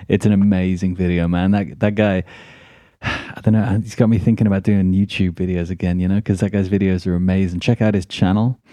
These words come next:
Uh, if you go on to, actually, if you go to my Instagram, Backpack Digital, and then the picture with the people in, in Carnival, the amazing picture, I should say. Uh, it, that's got him tagged in it. Head on over to there and you can see his YouTube channel. It's like,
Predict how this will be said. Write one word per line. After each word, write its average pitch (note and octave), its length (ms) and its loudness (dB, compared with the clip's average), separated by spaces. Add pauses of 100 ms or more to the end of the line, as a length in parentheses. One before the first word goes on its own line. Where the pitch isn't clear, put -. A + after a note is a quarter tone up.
(400)
Uh, F2+ 140 0
if A2+ 100 -2
you A2+ 60 4
go B2 120 4
on A#2 140 4
to, G2 500 0
actually, G#2 240 0
if F2+ 60 -2
you - 40 -4
go A#2 100 4
to A#2+ 60 4
my G2+ 220 4
Instagram, A#2 520 2 (160)
Backpack G2+ 320 0
Digital, G#2+ 420 2 (220)
and G2 140 4
then F#2 300 2
the F2+ 80 0
picture A2+ 380 0
with G#2 200 2
the F#2 60 -2
people G#2 520 0
in, F2+ 480 0
in E2+ 380 -4
Carnival, F#2+ 560 0 (560)
the F#2 80 2
amazing F2+ 480 -2
picture, E2 400 -6
I - 60 -8
should E2+ 200 -8
say. - 180 -10 (680)
Uh, F2+ 160 0
it, G2+ 120 -4
that's - 260 -2
got F#2+ 200 -2
him G2+ 200 2
tagged G#2+ 300 0
in B2 80 2
it. C#3+ 140 -2 (220)
Head C3 200 2
on A#2 180 4
over G#2+ 160 2
to F#2+ 80 0
there G#2 240 4
and G2+ 140 4
you F#2+ 60 0
can - 100 -6
see - 120 0
his F#2+ 140 2
YouTube G#2 240 2
channel. G#2+ 280 2
It's - 240 -4
like, F2+ 240 -2